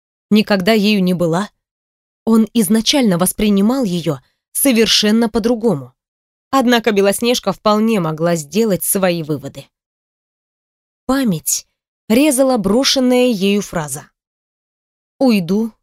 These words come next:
когда скажут". Но ведь он не собирался её отпускать. Это изначально не входило в его планы. Получается, девчонка ждёт, что её вот-вот отпустят? Ага, сейчас. Разбежался прям.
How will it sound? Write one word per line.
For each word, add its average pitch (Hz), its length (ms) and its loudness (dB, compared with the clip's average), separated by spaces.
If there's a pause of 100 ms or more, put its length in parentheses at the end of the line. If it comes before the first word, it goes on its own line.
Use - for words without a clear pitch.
(140)
когда 180 300 -2
скажут". - 560 -10 (920)
Но 254 180 4
ведь 208 280 0
он 214 220 2
не 214 100 2
собирался 214 720 0
её 175 340 -2
отпускать. - 720 -6 (560)
Это 214 280 0
изначально 254 500 2
не 190 120 0
входило 240 420 0
в 151 40 -4
его 202 260 0
планы. 180 440 -6 (720)
Получается, 233 600 2
девчонка 233 560 -2
ждёт, 190 300 -2
что - 180 -4
её 190 440 0
вот-вот 196 500 -2
отпустят? - 760 -6 (680)
Ага, 262 380 0 (580)
сейчас. - 680 -2 (600)
Разбежался 220 840 0
прям. 151 360 -6